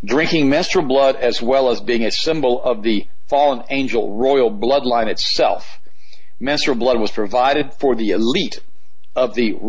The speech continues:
of the fallen angel bloodline by virgin priestesses, and this is the origin of the term scarlet woman or to be, or to the Greeks, sacred woman. Now, this is why these priestesses have been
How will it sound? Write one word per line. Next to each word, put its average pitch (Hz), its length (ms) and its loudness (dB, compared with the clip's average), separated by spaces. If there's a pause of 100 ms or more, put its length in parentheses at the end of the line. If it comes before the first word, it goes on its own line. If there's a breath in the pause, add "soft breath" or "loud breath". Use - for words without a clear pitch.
(180)
of 113 120 0
the 104 80 0
fallen 143 400 2
angel 131 380 0
bloodline 110 720 0
by 110 140 2
virgin 135 440 0
priestesses, 101 920 -2 (460 soft breath)
and 110 140 -4
this 123 160 -2
is 131 60 0
the 127 140 0
origin 135 440 2
of 107 80 2
the 104 80 0
term 113 340 0
scarlet 127 540 2
woman 104 400 0 (520 soft breath)
or 120 160 -2
to 104 100 0
be, 107 380 2 (240)
or 120 160 0
to - 120 -2
the 98 100 0
Greeks, 123 460 0 (220)
sacred 110 640 0
woman. 101 400 0 (400 loud breath)
Now, 117 280 0 (140)
this 143 220 0
is 151 80 0
why 131 460 2 (300)
these 117 220 0
priestesses - 1000 0 (460)
have 131 240 0
been 117 300 0